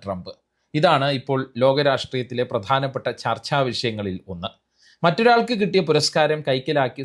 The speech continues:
സന്തോഷിക്കുന്ന ട്രംപിനെതിരെ വലിയ വിമർശനവും പരിഹാസവുമാണ് ഉയരുന്നത്. പക്ഷേ, ട്രംപല്ലേ ആള്,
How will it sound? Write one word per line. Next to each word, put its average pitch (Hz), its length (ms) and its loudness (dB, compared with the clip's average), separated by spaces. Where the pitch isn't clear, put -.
സന്തോഷിക്കുന്ന 127 640 -6
ട്രംപിനെതിരെ 123 640 -2
വലിയ 165 300 4
വിമർശനവും 175 640 2
പരിഹാസവുമാണ് 143 880 0
ഉയരുന്നത്. 90 420 -8
പക്ഷേ, 143 220 0
ട്രംപല്ലേ 135 520 4
ആള്, 98 160 0